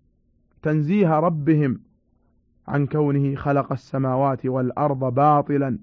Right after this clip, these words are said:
لا لحكمة، سبحانه وتعالى عن ذلك علوا كبيرا. وصرح في موضع آخر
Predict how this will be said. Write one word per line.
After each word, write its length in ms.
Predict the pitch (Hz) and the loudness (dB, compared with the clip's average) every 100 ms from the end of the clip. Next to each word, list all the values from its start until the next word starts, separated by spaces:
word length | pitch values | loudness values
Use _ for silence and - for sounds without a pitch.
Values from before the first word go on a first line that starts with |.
| _ | _
لا 200 | 131 127 | -2 -2
لحكمة، 440 | 123 127 131 117 - _ _ _ _ _ _ _ _ _ _ | -2 -4 -6 -8 -10 _ _ _ _ _ _ _ _ _ _
سبحانه 760 | _ 147 113 139 156 156 151 143 | _ -6 -2 0 2 2 2 0
وتعالى 880 | 131 135 139 131 147 151 147 139 | -2 -2 -2 -2 0 0 0 0
عن 300 | 131 123 127 | -2 -2 -2
ذلك 460 | 123 147 139 131 123 | 0 0 0 -2 -4
علوا 540 | 113 131 143 131 131 | -2 -2 0 -2 -4
كبيرا. 540 | 123 123 143 151 139 - _ _ _ _ _ _ _ _ _ _ _ _ _ - | -4 -2 2 2 0 -4 _ _ _ _ _ _ _ _ _ _ _ _ _ -12
وصرح 500 | 135 156 139 135 135 | -6 -4 -2 -2 -2
في 140 | 131 | -2
موضع 380 | 135 147 131 135 - 160 151 | 0 -2 -2 -4 -2 0 0
آخر 240 | 131 135 | 0 -4